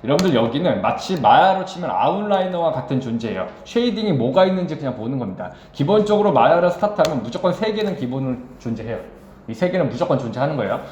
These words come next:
그래서 얘는 지우거나 그러면 안 돼요. 물론 지워지지도 않을 겁니다. 이 세 개는 그냥 기본으로 깔고 간다라고 생각하시면 되는 거예요. 자, 그래서 이제 여러분들 추가하면 이제 네 개부터 시작하겠죠.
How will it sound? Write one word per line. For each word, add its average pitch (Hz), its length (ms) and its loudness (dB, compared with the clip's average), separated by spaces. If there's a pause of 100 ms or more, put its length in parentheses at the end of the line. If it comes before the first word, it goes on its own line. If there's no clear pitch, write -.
그래서 120 160 -2
얘는 135 200 0
지우거나 156 500 0
그러면 127 260 -2
안 98 40 -4
돼요. 95 120 -6
물론 156 220 0
지워지지도 170 580 2
않을 117 200 0
겁니다. 98 360 -8 (340)
이 120 120 -2
세 190 180 0
개는 190 260 2
그냥 135 160 -2
기본으로 160 440 0
깔고 190 260 2
간다라고 113 480 -2
생각하시면 120 440 -6
되는 107 180 -10
거예요. 98 540 -4 (420)
자, 113 80 -2
그래서 117 180 2
이제 113 180 0
여러분들 160 320 4
추가하면 190 480 2
이제 127 120 -4
네 107 200 -2
개부터 151 320 0
시작하겠죠. 127 580 -10